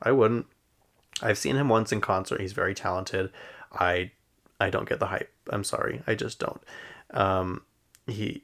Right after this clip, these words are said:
he's one of those people that complains about being famous, and it drives me nuts. Not saying that you can't complain about being famous, but don't do it to, to us. Don't do it to the public.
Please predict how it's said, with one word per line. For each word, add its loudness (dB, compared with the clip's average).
he's -2
one 4
of 6
those 4
people 4
that 2
complains -2
about 0
being -4
famous, -4
and -6
it -12
drives -4
me -6
nuts. -6
Not -2
saying 0
that -6
you -4
can't -6
complain -6
about -2
being -4
famous, -4
but -4
don't 2
do 4
it 2
to, -2
to -2
us. -4
Don't 2
do 2
it -4
to -6
the -2
public. -2